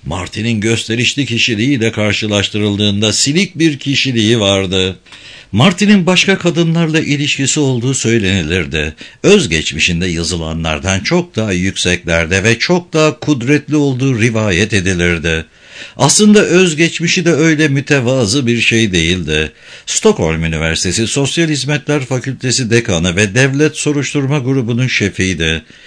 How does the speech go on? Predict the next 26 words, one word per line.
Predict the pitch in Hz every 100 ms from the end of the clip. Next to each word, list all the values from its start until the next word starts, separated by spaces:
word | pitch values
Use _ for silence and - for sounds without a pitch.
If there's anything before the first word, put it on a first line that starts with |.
| - - -
Hilda | 247 233 208 160
adamı | 170 180 175
çok | - 185 120 98
dogmatik | 104 80 95 87 104 90
ve | 113
kalın | 117 143 175
kafalı | 160 147 151 147
bulmasına | 131 131 123 123 139 147
rağmen | 80 73 92 196
ondan | 127 143 143 151
çok | 131 160 135
etkilenmişti. | 107 - 95 92 87 87 90 - 85 85 - - - - -
Yalnızca | 110 156 214 208 190 170 185 151
dış | 190 -
görünüşü | 90 80 78 85 107
ve | 98
etrafındaki | 98 107 110 107 117 104 104 127 101
haleden | 104 117 110 107 113 101
değil, | 87 92 78 - - -
Martin'i | 123 185 175 175 175
çözülmesi | - 147 143 151 151 147 151
gereken | 143 143 135 147 127 117
bir | 139
sır | 104 - 151 123
gibi | 101 104
görüyordu. | 90 92 87 87 85 76 80 80